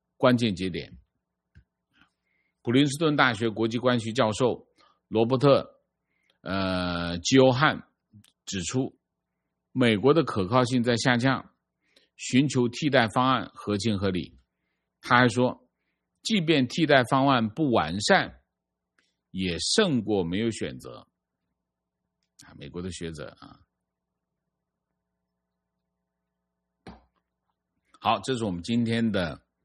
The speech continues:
主题啊，我们下面进入互动。进入互动之前，温馨提示，请大家点赞，请新来的网友订阅，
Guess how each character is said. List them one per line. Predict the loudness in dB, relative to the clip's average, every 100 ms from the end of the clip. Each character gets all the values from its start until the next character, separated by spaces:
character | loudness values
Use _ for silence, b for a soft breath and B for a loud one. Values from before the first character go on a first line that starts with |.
| _
主 | -12 -12
题 | -8 -8 -8 -10
啊， | -16 -16
我 |
们 | -14
下 | -4 -2
面 | 0 -2
进 | -2
入 | -2 -2
互 | -4
动。 | -4 -6 b b b b
进 | -2 0
入 |
互 | 0 0
动 | 0 -2
之 | -2 -2
前， | 0 2
温 | 2
馨 | 2 2
提 | 0 -2 -4
示， | -4 -4 -6 b b b
请 | -8 -4 -2
大 | 2 2
家 | 2 0
点 | 0 -8 -2
赞， | 2 2 0 -12
请 | -10 -8
新 | -4 0
来 | 0
的 | 2
网 | 0 2
友 | 0
订 | 0 0 2
阅， | 4 2 0